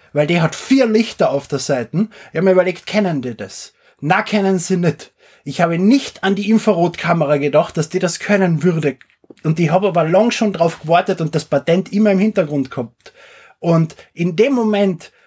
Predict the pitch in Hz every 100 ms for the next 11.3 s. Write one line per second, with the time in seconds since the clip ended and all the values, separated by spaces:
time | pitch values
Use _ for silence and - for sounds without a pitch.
0 | _ 139 175 170 - _ _ - 165 151
1 | - 233 269 240 - 214 - 233 240 165
2 | 131 147 - - 165 240 269 - 220 185
3 | 220 247 226 196 - 165 135 120 - _
4 | - _ 180 180 190 175 165 180 165 -
5 | 226 233 196 214 214 202 196 - 160 214
6 | 233 196 180 165 160 160 156 151 147 165
7 | 180 131 135 - - - 113 120 - 123
8 | 180 - - - - 165 190 208 214 190
9 | - 165 190 190 - _ 160 156 151 165
10 | 190 190 - 185 - 180 165 147 160 160
11 | 147 135 -